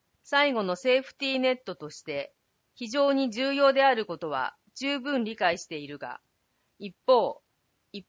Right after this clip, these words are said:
般会計で約三十九億円の予算が計上され、一般会計のおよそ一割を占めている。さらに、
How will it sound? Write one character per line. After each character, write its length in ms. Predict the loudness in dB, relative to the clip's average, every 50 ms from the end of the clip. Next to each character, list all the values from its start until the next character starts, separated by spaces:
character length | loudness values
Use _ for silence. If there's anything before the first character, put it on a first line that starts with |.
| _
般 220 | 2 4 4 2 2
会 280 | 2 4 4 4 2
計 240 | -2 -6 -6 -6 -4
で 300 | -4 -6 -6 -6 -6 -8 _ _ _ _ _
約 440 | -2 0 0 0 -2 -4 -8 -8 -8
三 320 | -4 0 2 2 2 2 0
十 240 | -2 -6 -8 -8
九 280 | -8 -6 -4 -4 0 2
億 300 | 2 2 2 2 4 6
円 180 | 6 6 4 4
の 100 | 2 2
予 120 | 2 2
算 260 | 2 2 0 0 0 -2
が 120 | -6 -6
計 260 | -6 -6 -4 -4 -4
上 220 | -4 -4 -6 -6 -6
さ 160 | -6 -8 -6
れ、 260 | -6 -6 -6 -8 -10 _ _ _ _ _ _ _ _ _ _ _ _
一 180 | -14 -14 -14 -4 _ 4
般 200 | 6 6 6 4
会 300 | 4 4 4 4 2 0
計 220 | -4 -6 -4 -4
の 280 | -4 -4 -4 -6 -8 -10 _ _
お 80 | -4 -2
よ 140 | -2 -2
そ 300 | -2 -2 -2 -2 -2 -2 -6
一 220 | -12 -12 -4 0
割 260 | 2 2 2 2 0
を 60 | -6 -8
占 160 | -8 -6 -6
め 100 | -6 -6
て 160 | -6 -8 -8
い 100 | -8 -10
る。 240 | -14 -16 -18 -18 _ _ _ _ _ _ _ _ _ _ _ _ _ _ _ _
さ 180 | _ 2 2
ら 120 | 4 2 2
に、 240 | 0 -4 -8 -10